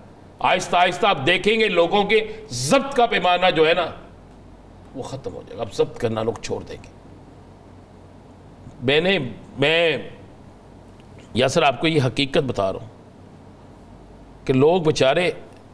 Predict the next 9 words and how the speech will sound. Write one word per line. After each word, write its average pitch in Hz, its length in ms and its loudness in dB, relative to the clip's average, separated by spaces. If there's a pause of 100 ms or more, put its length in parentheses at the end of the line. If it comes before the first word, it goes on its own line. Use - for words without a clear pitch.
(440)
मैं 127 80 2
जनूबी 160 320 2
पंजाब 120 400 0
गया 107 220 -2 (680)
अरशाद 104 320 0
आरिफ 101 140 -2
साहब - 240 -8
के - 60 -12
साथ - 180 -14